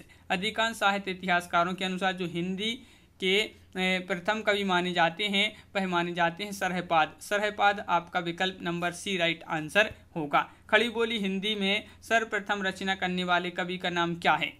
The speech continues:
खड़ी बोली हिंदी में सर्वप्रथम रचना करने वाले कवि का नाम क्या है? तो अंठावन का राइट आंसर है बी, यानी कि अमीर खुसरो। अमीर खुसरो राइट आंसर है। जब उपमेय में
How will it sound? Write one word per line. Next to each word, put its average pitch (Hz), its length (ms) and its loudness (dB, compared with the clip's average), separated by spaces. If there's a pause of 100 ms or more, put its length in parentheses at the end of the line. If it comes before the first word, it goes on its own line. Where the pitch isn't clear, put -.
(400)
खड़ी 208 200 4
बोली 214 260 0
हिंदी 190 300 -2
में 196 160 -2
सर्वप्रथम 185 720 -2 (320)
रचना 190 300 0
करने 180 300 -2
वाले 175 280 2
कवि 175 280 -2
का 180 140 2
नाम 170 280 0
क्या 185 200 2
है? 185 220 4 (1160)
तो 208 60 2
अंठावन 185 420 4
का 202 100 0
राइट 180 260 2
आंसर 175 360 2
है 180 60 -2
बी, 185 360 -4
यानी 175 220 0
कि 180 100 -4
अमीर 170 360 -2
खुसरो। 165 460 -6 (240)
अमीर 196 240 0
खुसरो 202 380 -4
राइट 170 280 2
आंसर 170 380 0
है। 196 260 0 (280)
जब 208 560 4 (240)
उपमेय 202 500 0
में 202 360 0